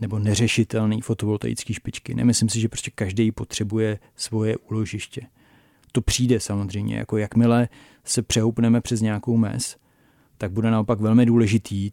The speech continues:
tu energii z poledne moct nějakým způsobem využít na večer. Jo, protože večer bude drahá energie, takže tam bude to, proč se mi vyplatí tam tu baterku mít.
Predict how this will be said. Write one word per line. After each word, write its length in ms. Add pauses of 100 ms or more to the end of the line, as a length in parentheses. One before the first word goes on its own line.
tu 420 (180)
energii 800 (360)
z 100
poledne 680 (360)
moct 480 (140)
nějakým 340
způsobem 460
využít 340
na 80
večer. 380 (1160)
Jo, 120
protože 300
večer 340
bude 200
drahá 280
energie, 540
takže 400 (320)
tam 160
bude 220 (320)
to, 120
proč 280
se 120
mi 180
vyplatí 500
tam 180
tu 120
baterku 460
mít. 260